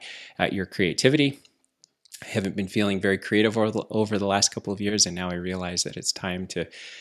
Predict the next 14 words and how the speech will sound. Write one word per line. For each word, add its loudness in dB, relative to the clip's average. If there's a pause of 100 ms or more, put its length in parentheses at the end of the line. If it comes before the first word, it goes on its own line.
(120)
sort 0
of 2
step 6
back 2
into -4
that -2
mode -2
again, 0
because -4
it's 2
gonna -4
be, -4
uh, -2
I -12